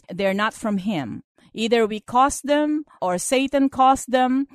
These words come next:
and we can do something about them. Let me read to you Jeremiah chapter twenty-nine, verse eleven to twelve, in which I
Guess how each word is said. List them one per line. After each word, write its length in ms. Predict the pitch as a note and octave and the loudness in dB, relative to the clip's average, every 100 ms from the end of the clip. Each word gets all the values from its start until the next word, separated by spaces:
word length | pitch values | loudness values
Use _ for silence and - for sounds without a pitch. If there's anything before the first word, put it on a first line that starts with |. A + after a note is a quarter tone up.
| - | -18
and 380 | - G3+ G3 F#3+ | -4 -2 0 -4
we 140 | G#3+ A3+ | -4 -2
can 220 | A#3 G#3 | -2 -2
do 120 | G3+ | -4
something 480 | - - A3+ G#3+ E3 | -4 -2 0 -2 -4
about 320 | D#3+ D3+ - | -2 -4 -4
them. 360 | D3 A#2+ G2 - _ _ | -8 -10 -12 -18 _ _
Let 220 | A#3 D4+ | 0 0
me 100 | F#4 | 0
read 380 | D#4+ D4 B3 A3+ | 0 -2 -2 -4
to 100 | B3+ | -4
you 440 | G#3+ F#3+ F#3 F#3 F3 | -2 -2 -4 -6 -6
Jeremiah 680 | G#3+ G3+ G3 G3+ A3 A#3+ B3+ | -2 0 0 -2 -2 -2 -4
chapter 320 | - A#3+ A#3 | -6 -8 -8
twenty-nine, 960 | - A3 G#3 A3+ G3+ D#3 D#3 D#3+ F#3 G#3 - | -8 -8 -8 -8 -6 -6 -6 -6 -10 -14 -18
verse 440 | E3 F#3+ G#3 - | -6 -4 -4 -6
eleven 440 | G#3 F#3+ G#3+ B3+ C4+ | -10 -4 -2 -2 -4
to 100 | C4+ | -6
twelve, 680 | - A3+ G3 G#3 A3 _ _ _ | -8 -8 -6 -8 -12 _ _ _
in 180 | G3 G#3 | -10 -6
which 300 | G3+ G3 - - | -2 -2 -4 -2
I 280 | G3 F#3+ | 0 0